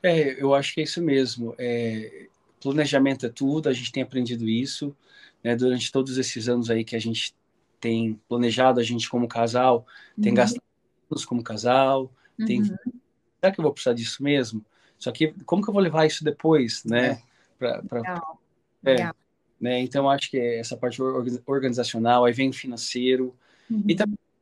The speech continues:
Speaker 1: toda a parte, por exemplo, agora a gente recebeu o sim, né? Então, a gente sabe que, no máximo, em doze meses, a gente tá precisando de solo americano. Então,
Speaker 2: Uhum.
Speaker 1: assim, torna muito gostoso também esse tchau que a gente vive aqui no Brasil agora, que é, né, passar
Speaker 2: Sim.
Speaker 1: tempo com a família, apreciar.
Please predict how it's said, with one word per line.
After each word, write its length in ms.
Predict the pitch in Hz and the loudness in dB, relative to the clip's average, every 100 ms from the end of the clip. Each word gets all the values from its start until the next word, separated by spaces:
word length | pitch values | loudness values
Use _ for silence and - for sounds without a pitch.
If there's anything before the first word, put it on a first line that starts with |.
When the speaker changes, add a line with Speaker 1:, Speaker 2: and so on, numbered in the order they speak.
| _ _ - | _ _ 0
Speaker 1:
toda 160 | 240 | 2
a 40 | 233 | 4
parte, 240 | 208 190 | 2 0
por 100 | 165 | 2
exemplo, 180 | 143 123 | 2 0
agora 160 | 120 139 | 2 2
a 40 | |
gente 100 | 143 | 2
recebeu 300 | 151 156 156 | -2 0 2
o 60 | 165 | 0
sim, 360 | 165 147 127 117 | 0 -2 0 2
né? 240 | 117 127 - _ _ _ _ | 0 -2 -8 _ _ _ _
Então, 120 | 139 | -2
a 20 | |
gente 100 | 160 | 0
sabe 260 | 170 165 165 | 2 2 0
que, 200 | 156 139 _ | -6 -8 _
no 200 | - 127 | -4 0
máximo, 420 | 131 143 165 147 | 4 4 2 0
em 80 | 135 | 0
doze 300 | 135 131 127 | 2 0 0
meses, 320 | 120 131 143 | -2 -2 -2
a 40 | 151 | -6
gente 160 | 143 | -8
tá 100 | - | -8
precisando 240 | 131 135 139 | -8 -4 -4
de 60 | |
solo 180 | - 139 | -4 -4
americano. 680 | 135 131 135 - 135 120 113 _ _ _ _ | -2 -2 -4 -2 0 0 -6 _ _ _ _
Então, 220 | 226 202 | -2 2
Speaker 2:
Uhum. 40 | 135 | 2
Speaker 1:
assim, 180 | - - _ _ _ _ - | 2 -8 _ _ _ _ 2
torna 200 | 165 165 | 4 4
muito 220 | 170 175 | 2 0
gostoso 460 | 196 190 180 175 | 0 0 0 0
também 260 | 175 143 135 | 0 0 0
esse 200 | 127 139 | 0 -4
tchau 520 | - - 139 135 120 | -2 6 8 8 6
que 120 | 117 | 2
a 40 | 123 | -10
gente 240 | 120 - | -8 -8
vive 220 | 127 127 120 | -6 -6 -6
aqui 120 | 123 | -6
no 100 | 123 | -4
Brasil 320 | 120 117 123 | -2 -2 -2
agora, 480 | 113 113 117 123 117 | 0 4 4 4 -2
que 160 | - 120 | -4 0
é, 300 | 117 110 110 _ _ _ _ _ - | 2 0 -6 _ _ _ _ _ -8
né, 100 | 160 | -4
passar 260 | 208 202 | -2 -2
Speaker 2:
Sim. 60 | 214 | -2
Speaker 1:
tempo 140 | 190 | -2
com 60 | - | -4
a 20 | |
família, 760 | 156 156 147 143 143 139 139 131 | -6 -2 4 6 4 2 0 0
apreciar. 960 | 117 147 147 - 135 123 139 143 139 | -2 -4 -6 0 4 6 6 4 0